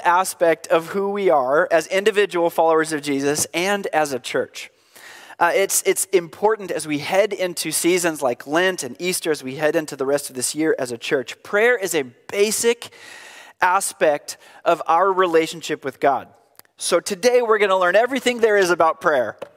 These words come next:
Just kidding. Prayer is huge, right?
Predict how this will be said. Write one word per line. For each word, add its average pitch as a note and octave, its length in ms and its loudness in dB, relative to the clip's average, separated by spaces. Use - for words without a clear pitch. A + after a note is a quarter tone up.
Just G#3 480 0
kidding. E3 400 0
Prayer G#3+ 260 4
is F#3+ 220 0
huge, B3+ 580 2
right? E3 400 2